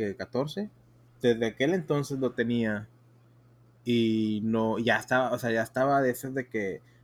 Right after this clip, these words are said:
lo pre-, lo, lo agarraba en la mañana y para las doce de la tarde ya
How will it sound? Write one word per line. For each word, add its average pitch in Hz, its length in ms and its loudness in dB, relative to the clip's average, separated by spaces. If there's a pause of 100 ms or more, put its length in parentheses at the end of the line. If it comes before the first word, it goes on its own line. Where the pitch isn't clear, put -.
(140)
lo 110 200 -2
pre-, 107 160 -2
lo, 113 400 -2
lo 113 300 2
agarraba 110 380 4
en 139 60 0
la 139 80 0
mañana 131 680 0
y 117 120 -6
para 107 300 0
las 104 460 -4
doce 110 280 0
de 127 100 4
la 110 140 0
tarde 104 300 0
ya 98 240 0